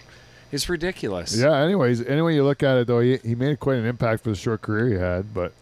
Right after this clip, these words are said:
Speaker 2: he was, uh,
Speaker 1: Everybody will remember that thing he did
Speaker 2: and
Speaker 1: with
Speaker 2: I think that's
Speaker 1: Brodeur.
Speaker 2: exactly what hockey needs. Is like,
Speaker 1: Yeah.
Speaker 2: I think, I think that's what everything needs, like, wrestle-, is a wrestling
Speaker 1: Yeah.
Speaker 2: effect. You need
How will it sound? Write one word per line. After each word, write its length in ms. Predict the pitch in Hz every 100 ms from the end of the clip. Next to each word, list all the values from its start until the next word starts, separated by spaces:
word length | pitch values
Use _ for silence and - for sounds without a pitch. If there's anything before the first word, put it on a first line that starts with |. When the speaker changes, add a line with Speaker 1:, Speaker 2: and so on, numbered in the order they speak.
| - 98
Speaker 2:
he 180 | 131
was, 200 | 143 131 127
uh, 260 | 120 110
Speaker 1:
Everybody 420 | 135 147 151 170 165
will 140 | 165
remember 480 | 160 151 139 170 147
that 160 | 113
thing 180 | - 120
he 60 | 120
did 160 | 113
Speaker 2:
and 120 | 147 175
Speaker 1:
with 80 | 247
Speaker 2:
I 60 |
think 180 | 240 208
that's 180 | 180 160
Speaker 1:
Brodeur. 60 | 151
Speaker 2:
exactly 360 | 160 165 160
what 120 | 151
hockey 380 | 131 143 143 127
needs. 340 | 123 131 107 90
Is 180 | 90 104
like, 240 | 107 95
Speaker 1:
Yeah. 160 | 98 123
Speaker 2:
I 80 | 160
think, 300 | 170 151 139
I 120 | 156
think 140 | 170
that's 120 | 160 139
what 100 | 165
everything 260 | 214 165
needs, 200 | 139 120 123
like, 100 | 120
wrestle-, 400 | 147 196 - 120
is 160 | 120
a 80 | 123
wrestling 400 | 143 196 - 123
Speaker 1:
Yeah. 60 | 104
Speaker 2:
effect. 320 | 95 101 95
You 80 | 113
need 300 | 147 165